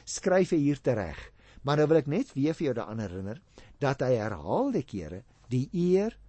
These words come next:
aan God toegebring het. Ons het vandag byvoorbeeld begin hier by, eh, vers sewentien wat sê, "Dis aangenaam om te eet en te drink en die lewe te geniet, onder al die geswoeg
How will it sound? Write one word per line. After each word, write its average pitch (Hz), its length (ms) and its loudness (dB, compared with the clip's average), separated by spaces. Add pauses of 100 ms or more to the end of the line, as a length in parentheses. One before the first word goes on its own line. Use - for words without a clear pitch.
(180)
aan 120 400 0
God - 440 -2 (400)
toegebring 127 520 2
het. - 220 -16 (600)
Ons 214 180 6
het 311 120 2
vandag 131 380 -2
byvoorbeeld 151 480 -2
begin 127 460 0 (600)
hier 143 180 2
by, 131 340 4
eh, 127 120 -4
vers 139 300 -2
sewentien 139 460 -6
wat 104 160 -4
sê, 139 340 -2 (240)
"Dis 185 300 2
aangenaam 147 720 -6
om 113 140 -10
te 135 180 -8
eet - 300 -2
en 101 100 -6
te 90 140 -12
drink 143 360 -2
en 104 60 -6
die 98 100 -8
lewe 139 320 2
te 107 100 -14
geniet, 117 440 -8 (540)
onder 180 220 2
al 220 180 2
die 285 120 -2
geswoeg 127 580 -4